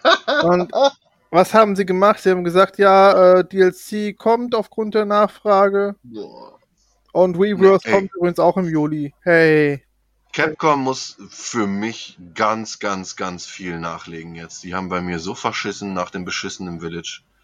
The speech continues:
Speaker 1: Ich kann das nicht mehr spielen. Ich,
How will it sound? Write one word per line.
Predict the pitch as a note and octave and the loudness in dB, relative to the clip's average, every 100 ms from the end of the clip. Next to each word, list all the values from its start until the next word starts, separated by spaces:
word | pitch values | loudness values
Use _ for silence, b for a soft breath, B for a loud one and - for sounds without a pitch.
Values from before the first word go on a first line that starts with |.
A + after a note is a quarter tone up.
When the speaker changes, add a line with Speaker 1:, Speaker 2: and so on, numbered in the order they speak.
| _ _ _ _ _ _ _ _ _ | _ _ _ _ _ _ _ _ _
Speaker 1:
Ich | G2+ - | -10 -6
kann | - F#2 | -6 -6
das | E2+ - | -8 -10
nicht | E2+ F2+ | -12 -10
mehr | E2+ | -10
spielen. | - F#2+ D#2+ D#2 _ _ _ | -10 -12 -12 -16 _ _ _
Ich, | - | -20